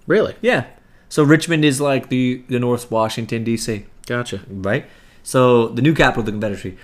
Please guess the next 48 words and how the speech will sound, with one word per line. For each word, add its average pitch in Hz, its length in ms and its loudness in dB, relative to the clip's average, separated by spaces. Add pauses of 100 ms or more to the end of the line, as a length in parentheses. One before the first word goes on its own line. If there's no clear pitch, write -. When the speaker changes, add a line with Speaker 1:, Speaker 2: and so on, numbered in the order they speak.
(120)
Speaker 2:
Before 175 460 4
that, 123 440 0 (300)
they 131 140 4
wanted 160 180 4
to 120 60 -2
get 120 100 2
to 110 80 0
Richmond, 101 340 0
the 95 60 -4
Union. 90 380 -4 (100)
They 110 100 0
were 117 80 6
like, 101 220 2
"Let's 120 140 -2
get 139 140 0
to 120 60 -4
Richmond, 156 440 0 (320)
cut 127 180 2
off 120 400 0
their 107 160 -2
capital, 117 720 0
war 107 280 2
over, 95 560 -4
ninety 101 280 -4
days, 95 260 -4
boom, 90 320 -6
see - 140 -6
you 92 80 -4
later." 87 280 -12 (560)
Speaker 1:
So - 140 2
that 123 160 8
was 117 180 2
Abe's 107 280 0
idea. 98 400 -4 (1080)
Speaker 2:
Uh, 143 280 6
that's 160 300 2
probably 151 1300 2
not 135 300 0
Abe's. 127 320 4
Winfield 131 420 2
Scott, 123 540 -2
he's, 120 300 -2
like, 123 160 0
in 120 80 -2
charge 120 420 -2
of 117 160 -4
the, 117 320 0
uh, 110 380 -4